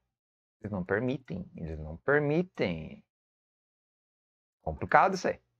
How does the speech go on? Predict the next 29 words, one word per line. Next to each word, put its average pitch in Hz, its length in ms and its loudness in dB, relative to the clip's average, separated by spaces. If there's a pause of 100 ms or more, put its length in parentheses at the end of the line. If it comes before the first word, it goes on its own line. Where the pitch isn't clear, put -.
(260)
Só 139 80 6
que 156 100 -2
minha 160 160 4
aula 156 180 6
de 117 100 2
hoje 135 120 2
foi 147 120 -2
um 135 40 -8
pouco 139 180 -2
mais 147 200 4
aberta 110 480 4
também 98 280 -4
e 110 40 -8
piorou 107 300 2
a 110 40 2
situação. 92 400 -4
Eu 82 60 -2
deixei - 280 -6
a 92 100 -8
coisa 95 220 -6
um 92 60 -6
pouco - 180 -10
mais 92 340 -6
expansiva. 90 760 -8 (580)
Mas 123 140 0
é 160 60 0
fácil 180 340 -2
criar 143 160 2
rancor. 143 420 -2